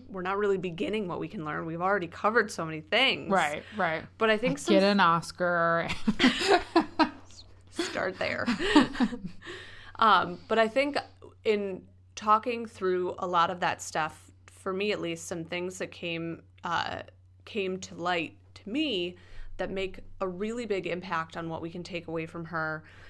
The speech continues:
Speaker 1: is just, like, the idea of the dedication that she puts into the work that she does, her level of commitment, and just, like, from understanding a character to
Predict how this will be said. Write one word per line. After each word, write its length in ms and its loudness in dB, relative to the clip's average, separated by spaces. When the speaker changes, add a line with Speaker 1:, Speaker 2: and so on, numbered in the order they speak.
Speaker 1:
is 360 -2
just, 280 -8
like, 160 -6
the 280 -6
idea 400 -2
of 420 -4
the 440 -4
dedication 640 -6
that 120 -10
she 180 -10
puts 360 -8
into 340 -10
the 100 -2
work 380 -6
that 140 -10
she 160 -10
does, 440 -6
her 320 4
level 320 0
of 160 -6
commitment, 600 -6
and 360 -6
just, 300 -10
like, 320 -10
from 220 -8
understanding 560 -6
a 60 -8
character 800 -4
to 440 -6